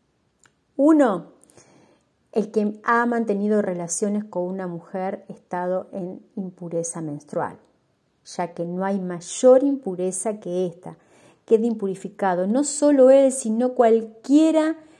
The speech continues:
que entre en contacto con él. Y esto es importante. Esto es importante, chicas y chicos.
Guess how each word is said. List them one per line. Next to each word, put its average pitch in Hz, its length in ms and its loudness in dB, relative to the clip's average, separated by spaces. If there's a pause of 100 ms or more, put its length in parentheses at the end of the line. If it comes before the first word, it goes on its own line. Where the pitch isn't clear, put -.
(160)
que 214 280 2
entre 233 200 0
en 240 120 -4
contacto 196 720 -4
con 170 220 -8
él. 147 200 -10
Y 196 40 -2
esto 208 180 -6
es 277 160 -6
importante. - 760 -10 (1160)
Esto 220 180 -6
es 262 140 -4
importante, 175 640 -8
chicas - 680 -16
y 190 60 -14
chicos. - 580 -16